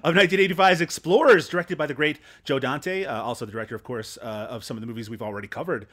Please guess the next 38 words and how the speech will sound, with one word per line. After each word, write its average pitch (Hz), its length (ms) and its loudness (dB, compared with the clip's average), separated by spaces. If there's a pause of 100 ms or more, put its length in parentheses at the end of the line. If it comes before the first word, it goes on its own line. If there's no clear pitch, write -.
(200)
on 113 100 -8
You 107 80 -10
Don't 101 160 -10
Know 101 120 -14
Dick, 117 200 -12
including 101 300 -12
Gremlins 98 500 -14 (240)
and, 98 320 -14
uh, 87 200 -14 (200)
The 90 120 -12
Howling. 131 520 -8
Written 226 300 6
by 202 340 8
Eric 202 300 8
Luke, 294 400 6
uh, 139 280 6
also 185 300 4
wrote 185 380 4
and 165 180 -2
directed 170 380 0
another 160 320 2
one 151 180 -2
of, 131 240 -2
uh, 120 300 0
the 123 400 -2
kind 139 140 -2
of 123 120 -10
eighties 139 300 -6
staples 131 320 -4
for 135 80 -10
me, 147 220 -6
the 127 380 -10
sequels 185 500 -6
to - 120 -10
the 131 160 -6
Not 127 360 -6
Quite 165 260 -6
Human 156 480 -4